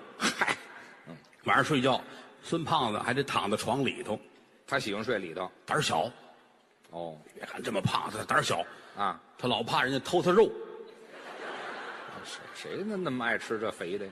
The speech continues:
Speaker 2: 也，
Speaker 1: 嗯。
Speaker 2: 也是小时候穷怕了。
Speaker 1: <laughs> 嗨。
Speaker 2: 睡觉他得躺里头。
Speaker 1: 嗯。
Speaker 2: 小喜躺在外头。
Speaker 1: 别提小喜了。
Speaker 2: 哎，睡着了。
Speaker 1: 嗯。
Speaker 2: 睡着了。孙胖子，你想那个身体，他这个玩意儿，他不是特别健康。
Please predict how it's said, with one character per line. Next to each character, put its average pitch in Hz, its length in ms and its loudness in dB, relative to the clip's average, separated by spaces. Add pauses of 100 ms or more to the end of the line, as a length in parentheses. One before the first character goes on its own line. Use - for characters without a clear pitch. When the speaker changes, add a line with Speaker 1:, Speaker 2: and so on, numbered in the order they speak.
Speaker 2:
也， 110 160 2 (120)
Speaker 1:
嗯。 135 100 6 (540)
Speaker 2:
也 104 100 4
是 170 80 6
小 92 280 2
时 101 60 2
候 139 120 6
穷 160 240 2
怕 151 120 4
了。 - 100 -10 (100)
Speaker 1:
<laughs> - 100 -18
嗨。 - 560 -4 (460)
Speaker 2:
睡 - 180 2
觉 113 160 6
他 120 120 2
得 123 80 4
躺 123 220 2
里 82 140 2
头。 95 140 -2 (200)
Speaker 1:
嗯。 98 200 -2 (420)
Speaker 2:
小 123 160 0
喜 123 220 0
躺 95 200 -2
在 101 60 0
外 135 180 -2
头。 - 80 -14 (680)
Speaker 1:
别 - 160 -14
提 104 180 -4
小 82 180 -2
喜 - 220 -4
了。 - 180 -12 (260)
Speaker 2:
哎， 127 500 -2 (720)
睡 113 180 2
着 117 160 6
了。 139 100 2 (280)
Speaker 1:
嗯。 95 240 -10 (360)
Speaker 2:
睡 110 80 -2
着 107 180 4
了。 117 60 -2
孙 180 200 0
胖 165 200 4
子， 117 60 0
你 147 80 4
想 131 160 4
那 190 220 2
个 123 100 2
身 131 180 2
体， 92 200 -2
他 147 160 0
这 147 120 -2
个 120 80 2
玩 123 60 2
意 - 40 4
儿， 143 60 -2 (720)
他 117 80 -4
不 185 160 2
是 196 80 2
特 190 160 -2
别 120 140 0
健 95 260 -4
康。 - 160 -10